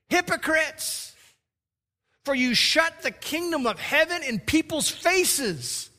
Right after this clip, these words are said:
For you neither enter yourselves nor allow those who would enter to go in." And I'm confronting you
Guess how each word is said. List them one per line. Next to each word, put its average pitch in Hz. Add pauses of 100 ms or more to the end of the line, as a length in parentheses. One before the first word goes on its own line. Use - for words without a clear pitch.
(1200)
For 277
you 330
neither 311 (120)
enter 339
yourselves 233
nor 254
allow 294
those 339
who 330
would 415 (280)
enter 277
to 330
go 349
in." 359 (2000)
And 202
I'm 277
confronting 214
you 147